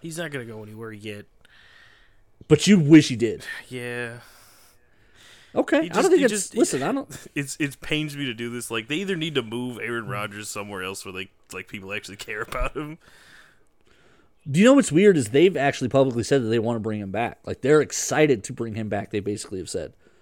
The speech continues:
Speaker 1: Good for them.
Speaker 2: <laughs> Which is at least nice for, for, for a change, that they are, like, happy to have him. Um,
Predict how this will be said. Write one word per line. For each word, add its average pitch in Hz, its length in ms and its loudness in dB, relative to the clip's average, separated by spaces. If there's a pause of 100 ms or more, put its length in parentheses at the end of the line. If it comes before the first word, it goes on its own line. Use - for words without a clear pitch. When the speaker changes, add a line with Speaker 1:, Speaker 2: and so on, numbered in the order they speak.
(300)
Speaker 1:
Good 104 180 -18
for - 120 -20
them. 87 300 -20 (1000)
Speaker 2:
<laughs> 214 140 6 (920)
Which 240 240 8
is 302 100 6
at 311 120 4
least 302 240 6
nice 160 260 4
for, 123 240 2
for, 131 280 2
for 127 200 2
a 113 60 2
change, 113 440 -2
that 113 140 -2
they 120 140 4
are, 117 180 2
like, 110 220 2
happy 117 300 2
to 104 100 0
have 113 200 0
him. 98 160 -4 (960)
Um, 170 560 10